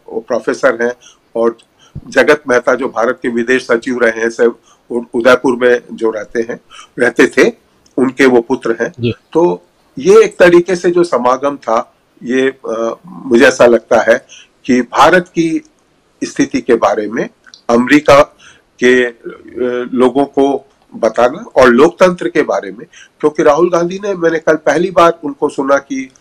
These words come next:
Speaker 1: उन्होंने कहा कि मेरा एक, मेरा जो एक सामना है, एक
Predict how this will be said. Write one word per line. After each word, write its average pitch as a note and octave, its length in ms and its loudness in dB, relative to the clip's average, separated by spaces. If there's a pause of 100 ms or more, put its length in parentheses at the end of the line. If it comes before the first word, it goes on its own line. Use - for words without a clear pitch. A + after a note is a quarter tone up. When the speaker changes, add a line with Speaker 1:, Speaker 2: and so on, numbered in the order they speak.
(260)
Speaker 1:
उन्होंने C#3 320 -4
कहा C3 260 -4
कि C#3+ 160 -6
मेरा B2+ 300 2
एक, B2+ 120 0 (560)
मेरा D3+ 220 2
जो D#3+ 200 0
एक C#3+ 100 -4
सामना C3 420 -2
है, B2 180 0
एक A#2 80 -10